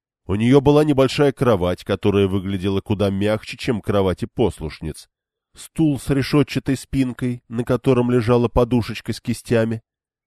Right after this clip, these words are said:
На столе лежали три книги, и стоял поднос с остатками ужина. В камере был даже умывальник, пусть кувшин и тазик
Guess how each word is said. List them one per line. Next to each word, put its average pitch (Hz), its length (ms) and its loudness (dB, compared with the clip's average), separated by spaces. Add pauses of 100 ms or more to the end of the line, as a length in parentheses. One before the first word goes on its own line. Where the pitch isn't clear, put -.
(140)
На 101 120 -4
столе 110 400 2
лежали 107 420 0
три 117 220 -2
книги, 80 520 -6 (300)
и 87 80 -8
стоял 101 400 0
поднос 110 460 0
с - 100 -4
остатками 120 600 0
ужина. 76 540 -4 (480)
В - 140 -18
камере 151 380 2
был 143 180 4
даже 135 280 4
умывальник, 143 760 0 (280)
пусть 98 260 -4
кувшин 101 460 -2
и 98 40 0
тазик 113 480 0